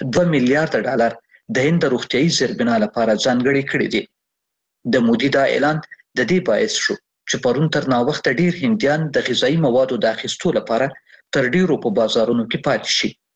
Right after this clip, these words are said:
خو مودي وویل چې د سودا اخیستلو پر مهال وارخطا نه شي او ایالتي دولتونه به د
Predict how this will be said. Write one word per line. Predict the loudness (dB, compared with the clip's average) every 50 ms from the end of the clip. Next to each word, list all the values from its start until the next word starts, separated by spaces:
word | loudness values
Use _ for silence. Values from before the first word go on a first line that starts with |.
| _ _ _ -4
خو | -2 0 2
مودي | 2 2 2 0 0
وویل | 2 2 2 2 0 0 -2
چې | -6 -10 -20 _ _ -2 -2 -2 0
د | -2 -2
سودا | -2 0 0 2 2 0
اخیستلو | 0 -2 -4 -4 -4 -2 0 0 0 -2 -2
پر | -2 -2 0 0
مهال | 2 2 0 0 2 2
وارخطا | 0 0 -2 -4 -4 -2 -2 0 0 0
نه | 0 0
شي | -2 -4 -6 -10 _ _ _ _ _ _ -2 0
او | 0 2 2
ایالتي | 2 2 2 2 2 0 -2 0 0 0
دولتونه | 0 2 2 0 0 0 0 0 0 0 0
به | -2 -4 -6 _ _ _ _ _ -4
د | -2